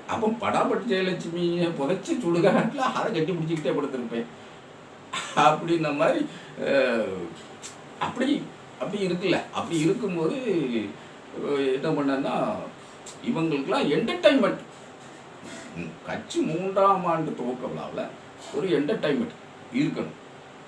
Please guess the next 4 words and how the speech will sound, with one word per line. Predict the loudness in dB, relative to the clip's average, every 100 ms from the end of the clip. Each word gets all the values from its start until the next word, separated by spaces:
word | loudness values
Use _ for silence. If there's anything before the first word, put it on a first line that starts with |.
| -4
அந்த | -2 0
என்டர்டெயின்மெண்ட்டுக்காக | 0 0 0 -2 0 0 0 0 0 0
வேண்டி | 0 -2 -4 -6 2
வேல்முருகன் | 6 6 4 0 -4 -6